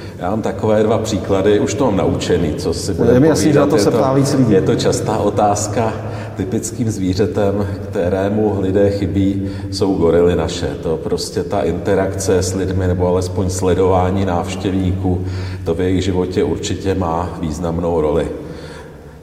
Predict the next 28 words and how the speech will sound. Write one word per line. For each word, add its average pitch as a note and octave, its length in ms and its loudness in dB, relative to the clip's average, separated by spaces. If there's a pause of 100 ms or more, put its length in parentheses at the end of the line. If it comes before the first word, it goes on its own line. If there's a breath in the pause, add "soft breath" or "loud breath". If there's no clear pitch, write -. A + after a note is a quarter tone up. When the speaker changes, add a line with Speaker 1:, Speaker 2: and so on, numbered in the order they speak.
Speaker 1:
Naopak F2 380 -2
tím - 200 -4
protikladem F#2 1000 0
jsou F2 240 -4
třeba F#2 300 -4
tygři, F2 480 0
alespoň F2+ 440 -2
podle F2+ 320 0
toho, F2 240 -2
co - 140 -6
mi F2 140 -2
říkali F#2 400 0
chovatelé, F2+ 600 0
kteří F2 300 -4
jsou F#2+ 240 0
rádi, D2+ 320 0
že E2 100 -4
mají E2 200 -2
svatý F2 400 -4
pokoj F2 520 0 (280 loud breath)
Speaker 2:
Mhm, A2 200 0
Speaker 1:
a - 40 2
asi G#2+ 280 0
Speaker 2:
mhm. F#2 80 2
Speaker 1:
je F#2+ 60 2
nedráždí F2 680 2
ta G#2 160 -2
představa, E2+ 720 -4